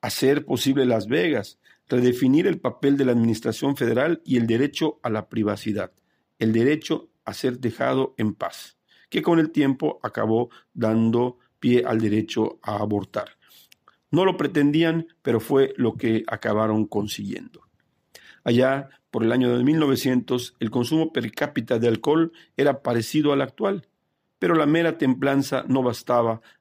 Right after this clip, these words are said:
a las activistas a lo Carrie Nation. Esta media seis pies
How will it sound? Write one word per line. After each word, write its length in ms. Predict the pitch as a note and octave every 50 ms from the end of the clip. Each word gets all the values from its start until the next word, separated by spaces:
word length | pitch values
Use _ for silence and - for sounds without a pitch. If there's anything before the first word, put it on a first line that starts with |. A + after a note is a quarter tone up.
| _ _ _ _ _ _
a 80 | - C#3
las 160 | C3+ A#2+ C3
activistas 840 | A2+ - - C#3 A#2+ A2+ A#2+ A#2+ A#2 - - - A#2+ A#2 - - _ _ _ _ _
a 140 | _ A#2+ A2+
lo 160 | A#2+ A2 A2
Carrie 320 | - B2+ A#2 A#2+ B2 A#2+
Nation. 480 | A#2+ B2+ C3+ C3 - - G#2+ G2 F#2+ - _ - _ _ _ _ _ -
Esta 240 | B2 - - C3
media 500 | C3 C3+ C3+ C3+ C3+ C3+ C3 B2+ - - _ _ _ _ _
seis 320 | - - - C3 C#3 C#3
pies 440 | - - C#3+ C3 B2+ B2+ B2 -